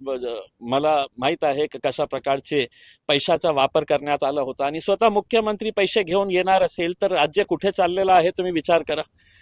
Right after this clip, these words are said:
पोलिसांच्या गाड्यांमध्ये पैशाचा, अ, वापर, अ, वितरित करण्यात येत होतं. तर तुम्ही बघा की महाराष्ट्र कुठे चाललेला आहे,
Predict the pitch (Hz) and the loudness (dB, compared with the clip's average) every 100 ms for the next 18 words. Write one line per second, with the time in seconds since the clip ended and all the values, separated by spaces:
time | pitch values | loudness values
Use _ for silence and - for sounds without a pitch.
0 | _ 156 185 202 196 190 185 147 165 202 | _ 0 2 2 0 2 4 4 6 4
1 | 196 180 160 202 - 156 - 185 185 185 | 4 -2 0 -2 0 -2 2 2 4 6
2 | 185 - - - - 156 160 160 156 147 | 4 2 -18 -20 -2 4 6 8 6 6
3 | 143 147 - 185 165 151 151 139 139 165 | 4 4 6 2 2 2 2 2 0 2
4 | 202 202 190 170 175 175 175 185 - - | 4 2 2 0 0 0 0 0 -4 -4
5 | 120 185 175 226 190 190 226 233 165 170 | -4 -4 -4 -2 2 2 2 0 2 4
6 | 196 220 - 180 214 185 160 170 160 151 | 2 0 0 2 2 2 2 2 2 2
7 | 113 120 | 0 -8